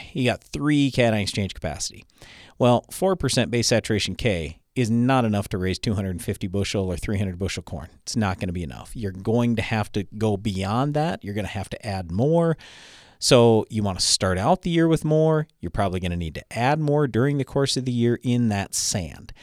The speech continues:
So that's where we see the difference. And that's why I say you gotta have both a high base saturation K, over four percent, and enough parts per million or pounds per acre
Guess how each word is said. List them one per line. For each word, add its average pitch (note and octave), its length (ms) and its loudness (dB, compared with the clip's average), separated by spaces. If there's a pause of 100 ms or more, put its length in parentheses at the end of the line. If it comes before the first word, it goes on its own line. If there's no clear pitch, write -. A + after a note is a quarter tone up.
(260)
So G2 340 2
that's - 540 0
where A2+ 320 -4
we G#2+ 80 -2
see B2+ 180 0
the G#2+ 100 0
difference. F2+ 360 -6
And G2+ 180 -2
that's G#2+ 220 -4
why G#2 200 0
I G#2 60 -2
say F#2+ 460 0 (260)
you G#2+ 140 -2
gotta G#2 180 2
have F2+ 300 -4
both C#3+ 320 2 (180)
a - 40 -8
high F#2+ 200 -2
base F2 220 -4
saturation - 500 -6
K, D#3 340 -2 (120)
over F#2+ 180 -4
four G2+ 240 -4
percent, D3 400 -4 (240)
and B2 560 2 (460)
enough A2 300 0
parts - 280 0
per A2+ 100 -2
million G2 300 0
or F2+ 60 -6
pounds F#2+ 320 -4
per G#2+ 160 -2
acre A#2+ 320 -2